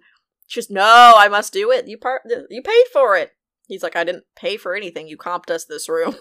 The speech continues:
<laughs> Throws mints on the pillows, and then she makes it awkward by, "Do you want a nice fire?" And she tries to light it because it's a log in a bag, and it's easy peasy. She can't get it lit. And they're just staring at each other the whole time. It's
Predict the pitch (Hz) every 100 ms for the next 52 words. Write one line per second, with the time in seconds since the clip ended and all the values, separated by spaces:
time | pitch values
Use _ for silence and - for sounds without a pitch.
0 | _ - 277 285 277 214 226 254 - 254
1 | 240 240 - 226 220 220 220 214 208 214
2 | 220 220 247 180 185 214 196 180 208 269
3 | 277 269 262 - 233 262 269 277 294 226
4 | 180 _ - - 233 _ - 233 233 220
5 | 202 208 220 247 - _ - 233 202 196
6 | 185 175 190 220 233 233 220 226 208 180
7 | 175 - 240 254 190 170 - 262 294 214
8 | 180 151 _ - _ - 339 254 240 262
9 | 247 226 233 233 - _ _ _ - 277
10 | 269 302 381 - - 226 240 226 220 220
11 | - 220 220 240 294 294 254 254 214 180
12 | 180 208